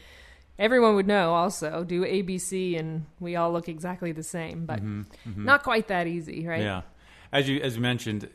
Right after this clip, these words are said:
Speaker 2: uh, in the beginning of this podcast, n-, there is no one silver bullet
Speaker 1: Right.
Speaker 2: for everything. But, um, so we talked about upper body and, and core. Like, what kind of exercises would you try to recommend if someone were to, you know, attempt to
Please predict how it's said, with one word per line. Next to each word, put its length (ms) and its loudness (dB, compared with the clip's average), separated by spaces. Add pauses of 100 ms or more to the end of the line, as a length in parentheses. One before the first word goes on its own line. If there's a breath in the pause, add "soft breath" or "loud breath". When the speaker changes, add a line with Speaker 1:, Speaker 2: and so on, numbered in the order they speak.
Speaker 2:
uh, 60 -8
in 260 -6
the 60 -6
beginning 380 -4
of 60 -8
this 140 -10
podcast, 600 -10
n-, 100 -4
there 180 -4
is 140 -6
no 160 -6
one 380 -8
silver 280 -12
bullet 320 -10 (340 soft breath)
Speaker 1:
Right. 340 0
Speaker 2:
for 140 -4
everything. 440 -8 (380 soft breath)
But, 280 0
um, 360 -2 (140)
so 160 2
we 100 4
talked 240 6
about 200 4
upper 200 0
body 540 2
and, 280 -6
and 340 -6
core. 460 -2
Like, 200 -6
what 180 -2
kind 160 -4
of 60 -6
exercises 640 -2
would 160 -6
you 120 -6
try 300 -2
to 100 -4
recommend 720 -6
if 160 -10
someone 460 -6
were 240 -6
to, 340 -8 (640 loud breath)
you 100 -6
know, 140 -4
attempt 400 -2
to 320 -2